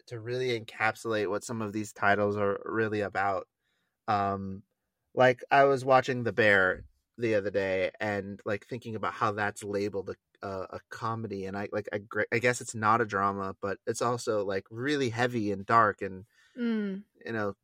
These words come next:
Speaker 1: I, I don't know. Um, uh, have you seen The Bear on, on Hulu?
Speaker 2: Not
Speaker 1: Uh,
Speaker 2: at
Speaker 1: it's a
Speaker 2: all, but
Speaker 1: cooking
Speaker 2: I keep
Speaker 1: show.
Speaker 2: hearing about it, but
Speaker 1: Yeah,
Speaker 2: no.
Speaker 1: it's the,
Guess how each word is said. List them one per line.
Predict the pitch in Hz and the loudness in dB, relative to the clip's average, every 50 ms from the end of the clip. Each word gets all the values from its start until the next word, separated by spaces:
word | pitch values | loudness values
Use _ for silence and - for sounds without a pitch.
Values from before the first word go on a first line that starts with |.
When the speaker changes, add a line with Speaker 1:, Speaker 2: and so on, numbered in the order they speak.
| _ - | _ 0
Speaker 1:
I, | - 123 - - | 2 4 4 4
I | 156 | 4
don't | 156 143 | 4 2
know. | 120 101 95 - - - | 0 -2 -4 -6 -6 -4
Um, | 117 113 110 107 104 104 107 - | -2 -2 -2 -4 -6 -6 -4 0
uh, | 143 151 - | 0 0 0
have | - 139 | 0 2
you | 160 208 | 2 2
seen | 202 - 175 175 170 160 | 2 2 2 2 2 4
The | 143 139 | 4 4
Bear | 127 127 127 123 131 139 | 6 8 8 10 10 8
on, | 135 120 117 120 120 120 | 8 6 4 2 0 -2
on | - 117 120 117 | -2 -2 0 0
Hulu? | 120 120 120 123 123 131 135 - _ _ _ _ _ _ - | 2 2 4 4 2 2 0 -4 _ _ _ _ _ _ -6
Speaker 2:
Not | 226 226 214 208 208 | -2 2 4 4 4
Speaker 1:
Uh, | 202 | 4
Speaker 2:
at | 202 | 2
Speaker 1:
it's | 196 | 2
a | 196 | 4
Speaker 2:
all, | 190 190 185 190 | 4 4 4 4
but | 196 202 - | 2 -2 -6
Speaker 1:
cooking | - - - 240 233 220 - | -6 -4 -2 0 0 0 0
Speaker 2:
I | - | 0
keep | - - 403 | 0 2 0
Speaker 1:
show. | 220 - | 2 2
Speaker 2:
hearing | 107 254 277 240 185 180 | 2 2 2 0 -2 -4
about | 175 180 170 165 - - | -6 -6 -6 -6 -6 -8
it, | - - - - 220 _ _ _ | -10 -12 -12 -16 -20 _ _ _
but | - - 50 50 - - | -16 -14 -14 -14 -12 -6
Speaker 1:
Yeah, | 120 117 110 110 | -4 -2 0 0
Speaker 2:
no. | - | 0
Speaker 1:
it's | 165 - - | -2 -2 -2
the, | - 208 | -2 -4